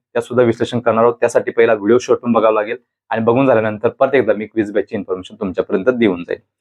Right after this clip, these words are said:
तर अप्पर पोलीस महासंचालक व महारा-, अ, महानिरीक्षक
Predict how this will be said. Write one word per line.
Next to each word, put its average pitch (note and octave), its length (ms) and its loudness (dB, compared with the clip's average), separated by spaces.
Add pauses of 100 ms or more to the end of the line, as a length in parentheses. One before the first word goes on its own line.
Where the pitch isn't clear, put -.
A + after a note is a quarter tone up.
(320)
तर C#3 80 2 (100)
अप्पर D#3 300 0
पोलीस D3+ 280 2
महासंचालक B2+ 640 2
व B2+ 80 4
महारा-, A2+ 520 0
अ, A2 120 2
महानिरीक्षक A#2+ 480 2